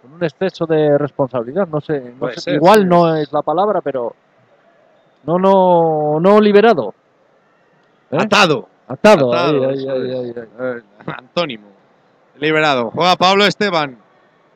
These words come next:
Speaker 2: Tiene delante a Javier Hernández. Pedía falta ahí Paco García porque Hernández le estaba haciendo,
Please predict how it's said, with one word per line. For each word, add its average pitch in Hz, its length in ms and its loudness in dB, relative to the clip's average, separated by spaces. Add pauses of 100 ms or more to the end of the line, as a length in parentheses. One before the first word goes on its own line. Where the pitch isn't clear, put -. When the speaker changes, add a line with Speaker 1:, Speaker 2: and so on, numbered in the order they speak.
(140)
Speaker 2:
Tiene 131 160 -8
delante 170 580 0
a 160 180 0
Javier 170 300 -4
Hernández. 190 600 -2 (800)
Pedía 151 220 -4
falta 170 300 -4
ahí 175 120 0
Paco 170 260 -4
García 175 440 -4
porque 151 440 -6
Hernández 165 400 -6
le 165 60 -4
estaba 165 400 -2
haciendo, 160 640 -8